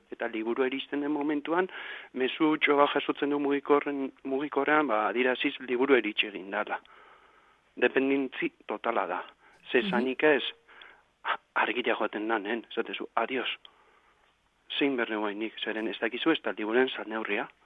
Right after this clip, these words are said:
Speaker 2: Ezin da funtzionatu ere egin, ez da?
Speaker 1: Hori da. Da, eska, bere alde honak, baina aldi berean, eh, bere alde negatiboak edo,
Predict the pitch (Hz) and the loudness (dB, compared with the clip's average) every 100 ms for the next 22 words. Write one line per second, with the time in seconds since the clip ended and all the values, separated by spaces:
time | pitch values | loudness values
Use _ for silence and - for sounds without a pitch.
0 | _ _ - 208 214 208 202 190 208 190 | _ _ -4 0 2 0 -2 -2 0 -2
1 | 185 180 175 170 170 175 254 - - - | -2 -2 -2 -4 -4 -6 -8 -10 -20 -6
2 | 120 120 113 104 - _ _ _ - - | -4 0 -2 -4 -8 _ _ _ -12 -4
3 | 131 123 - 123 127 175 202 214 214 233 | 0 0 2 2 6 6 8 6 6 4
4 | 285 - - 135 131 143 151 156 180 175 | 2 -6 -2 0 2 2 0 2 4 2
5 | 110 - - - - 123 113 107 101 95 | 0 -6 -18 -20 -12 -6 -4 -2 -2 -4
6 | - - - - - - - _ 131 135 | -10 -20 -16 -14 -14 -18 -18 _ 0 4
7 | 127 135 147 123 120 139 - 101 127 143 | 4 4 2 2 2 0 -2 4 8 8
8 | 117 101 98 95 95 | 4 -4 -4 -2 -4